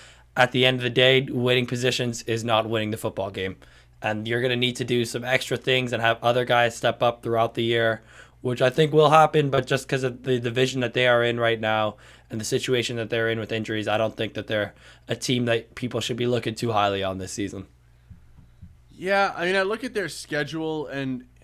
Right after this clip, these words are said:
Speaker 2: it's not, it's not crazy. It looks pretty average. They got some good teams, they got some bad teams. It's not like they've got one, uh, you know, it's not like they're weighted any one way.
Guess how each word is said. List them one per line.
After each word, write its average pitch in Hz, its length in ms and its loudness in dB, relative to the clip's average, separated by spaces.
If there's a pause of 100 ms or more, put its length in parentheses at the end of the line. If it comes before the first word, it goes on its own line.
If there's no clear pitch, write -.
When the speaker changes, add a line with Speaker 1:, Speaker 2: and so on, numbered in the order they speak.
(360)
Speaker 2:
it's 151 220 -14
not, 214 340 -2
it's 196 240 -6
not 220 320 -6
crazy. 160 560 -10
It 131 80 -12
looks 170 180 -14
pretty 143 300 -10
average. 127 440 -6
They 135 80 -8
got 143 180 -8
some 117 160 -12
good 135 260 -10
teams, 139 240 -8
they 127 60 -8
got 120 160 -8
some 104 140 -14
bad 107 240 -6
teams. 110 340 -12
It's 107 140 -18
not 139 200 -6
like 117 180 -10
they've 117 160 -10
got 110 220 -6
one, 107 220 -6
uh, 107 180 -10 (200)
you 127 60 -8
know, 131 120 -4
it's 123 120 -14
not 151 120 -2
like 135 120 -4
they're 123 180 -6 (640)
weighted 127 320 -2
any 117 220 -6
one 107 300 -10
way. 123 380 -8